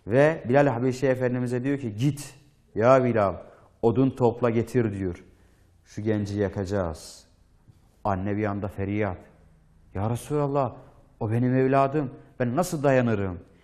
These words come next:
"Sen burada hakkını helal etmezsen orada yanacak. Burada dünyada hakkını helal etmezsen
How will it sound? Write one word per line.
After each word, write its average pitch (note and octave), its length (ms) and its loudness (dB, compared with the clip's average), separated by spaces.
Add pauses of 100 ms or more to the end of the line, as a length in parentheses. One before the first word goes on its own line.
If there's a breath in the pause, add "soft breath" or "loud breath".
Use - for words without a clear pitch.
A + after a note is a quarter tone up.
(240 soft breath)
"Sen D#3 600 -4 (300 soft breath)
burada B2+ 420 -4
hakkını B2 520 -4
helal G#2+ 380 -2
etmezsen C#3 840 -8 (360)
orada G#3+ 280 2
yanacak. F#2 640 -6 (1900 soft breath)
Burada C3+ 400 2
dünyada D3+ 540 0
hakkını C3+ 320 -4
helal A2+ 320 0
etmezsen C3+ 720 -8